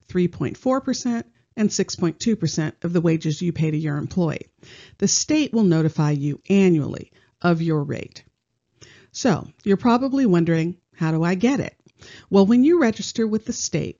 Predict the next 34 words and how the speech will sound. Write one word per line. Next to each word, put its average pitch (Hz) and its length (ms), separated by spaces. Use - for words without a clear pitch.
as 185 160
an 196 80
employer, 220 600
they 190 180
assign 262 460
you 165 140
an 202 160
unemployment 175 640
number 233 480
and 185 180
set 165 280
up 165 120
an 185 100
account 175 360
for 143 180
you. - 160
Unemployment 269 600
is 165 100
an - 200
automatic 214 520
part 165 260
of 165 80
the 156 100
company 175 420
payroll 190 420
taxes, - 540
so 247 340
there's 226 240
nothing 208 320
additional 160 500
you 175 180
need 151 200
to 175 120
do. 196 240